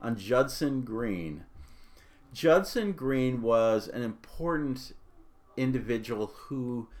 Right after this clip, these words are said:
made such a difference in terms of the culture of Walt Disney World,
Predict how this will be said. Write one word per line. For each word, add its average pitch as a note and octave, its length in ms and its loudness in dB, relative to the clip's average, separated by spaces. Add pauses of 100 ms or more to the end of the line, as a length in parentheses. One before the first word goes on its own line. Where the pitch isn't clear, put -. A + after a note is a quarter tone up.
(160)
made B2+ 460 2
such - 380 -2 (100)
a A2+ 140 -2 (260)
difference A2+ 720 -4 (180)
in A2 120 -6
terms C#3+ 680 -2
of A2 200 -6
the G#2+ 80 -2
culture - 920 -8 (880)
of A2+ 180 0
Walt G#2 200 2
Disney G#2+ 280 -2
World, F#2 480 -2